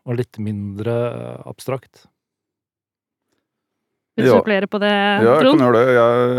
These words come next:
Speaker 3: er helt enig i det Ola sier, og jeg tenker at, eh, en, en veldig viktig ting, eh, i tillegg til de verktøyene du nevnte, er også det at vi lar de teste ut, eh, prinsippene da, på egen kropp.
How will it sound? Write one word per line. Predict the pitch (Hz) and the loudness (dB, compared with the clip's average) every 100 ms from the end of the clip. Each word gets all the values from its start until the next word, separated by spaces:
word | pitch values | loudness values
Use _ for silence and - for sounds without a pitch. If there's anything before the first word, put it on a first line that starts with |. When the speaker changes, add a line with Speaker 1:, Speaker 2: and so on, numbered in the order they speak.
| 120 | 0
Speaker 3:
er | |
helt | 120 120 | -2 0
enig | 110 87 92 | 0 0 -2
i | |
det | 92 95 98 101 104 | 0 0 0 -2 -4
Ola | 107 98 | -2 -2
sier, | 98 113 104 127 | 0 -2 0 2
og | 107 | 2
jeg | 101 | 0
tenker | - - - | -4 -8 -8
at, | - - | -10 -6
eh, | 104 85 85 - | -4 -2 -2 -4
en, | 92 95 92 90 90 - | -6 -6 -6 -8 -10 -12
en | - | -6
veldig | 98 113 | -4 -2
viktig | 113 - 90 | -4 -6 -6
ting, | 92 98 104 104 _ _ - | -4 -2 -4 -8 _ _ -6
eh, | 95 90 87 90 92 98 - | -4 -2 -2 -4 -6 -10 -12
i | - | -12
tillegg | - 107 80 90 | -6 -4 -2 -4
til | - 101 | -4 -4
de | 92 87 87 | -2 -2 -2
verktøyene | 82 - 90 87 87 | -4 -6 -8 -6 -6
du | 92 98 | -4 -4
nevnte, | 104 85 - - | -4 -6 -6 -2
er | 104 | -2
også | 85 - 95 90 90 95 87 92 | -2 -4 -2 -2 -4 -8 -10 -6
det | 92 | -4
at | 87 85 | -4 -4
vi | 104 | -6
lar | 87 82 | -4 -4
de | 92 92 - _ | -4 -4 -8 _
teste | - - - - 78 | -10 -8 -10 -12 -10
ut, | 85 98 - - _ _ _ _ _ _ _ _ - | -8 -8 -12 -20 _ _ _ _ _ _ _ _ -4
eh, | 95 92 92 92 90 | 0 0 0 -2 -4
prinsippene | - 101 - 95 120 | -4 -6 -4 -4 -4
da, | 127 87 | -2 -4
på | - 98 98 | -6 -2 -2
egen | 87 98 | -2 -4
kropp. | 101 135 | -2 -4